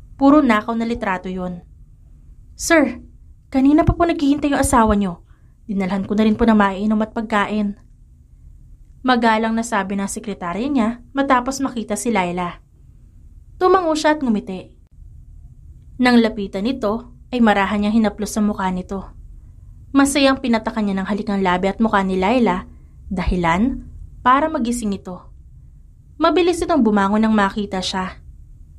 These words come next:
"Kanina ka pa? Pasensya na, nakatulog ako sa sofa mo." Nahihiyang sabi ni Laila.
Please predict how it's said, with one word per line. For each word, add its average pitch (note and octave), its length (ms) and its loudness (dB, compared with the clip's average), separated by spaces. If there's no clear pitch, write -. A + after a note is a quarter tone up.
"Kanina G3+ 320 4
ka G3 160 -2
pa? G3+ 240 0
Pasensya G3 480 0
na, F#3+ 80 2
nakatulog G3+ 480 2
ako G3 160 -2
sa - 160 -4
sofa A3+ 240 2
mo." G#3 240 0
Nahihiyang A#3+ 640 2
sabi F#3+ 320 0
ni G3+ 80 2
Laila. F3+ 560 0